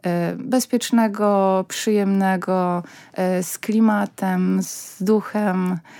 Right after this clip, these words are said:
e, z odpowiednią aurą. <clears throat> Takiego miejsca, w którym będzie można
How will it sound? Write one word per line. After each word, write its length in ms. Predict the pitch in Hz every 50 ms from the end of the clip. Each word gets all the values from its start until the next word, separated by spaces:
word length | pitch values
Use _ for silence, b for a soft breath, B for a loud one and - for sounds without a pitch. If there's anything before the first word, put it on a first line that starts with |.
| 226 B B -
e, 640 | 185 185 185 180 180 180 175 175 180 180 180 185 180
z 100 | - -
odpowiednią 640 | 196 196 - - 202 190 196 190 190 185 185 208 - -
aurą. 580 | 208 214 214 - - 202 202 202 202 208 214 226 - _ _ -
<clears throat> 340 | - 269 254 240 233 202 190 - - _ _ _ _ _ _ _ _ _ _ _ _
Takiego 340 | - 277 - 262 247 214 233
miejsca, 380 | 226 220 214 208 - - 214 -
w 40 |
którym 320 | _ - - 196 196 190 185
będzie 440 | 185 185 180 165 185 185 185 175 175 B B B B B B B
można 520 | - 190 190 170 175 185 180 185 185 190